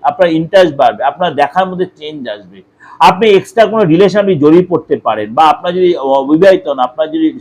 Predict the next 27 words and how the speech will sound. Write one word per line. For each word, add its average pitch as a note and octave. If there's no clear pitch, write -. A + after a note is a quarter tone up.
সিঙ্গেল F3
থাকে, C3+
আপনার D3
মধ্যে D3+
জীবনে E3+
কোনো F#3+
নতুন F3
বন্ধু F3
আসতে -
পারে, D3+
আপনার E3
সোশ্যাল F3
মিডিয়াতে F3
বা D3
কোনো D#3+
মিডিয়াতে D#3+
আপনার D#3
যোগাযোগ, C3+
আপনি E3
যদি D#3+
অবিবাহিত D#3
হন D#3
আপনার C#3+
বিয়ের C#3
যোগাযোগ D3+
আসতে C3
পারে, G#2+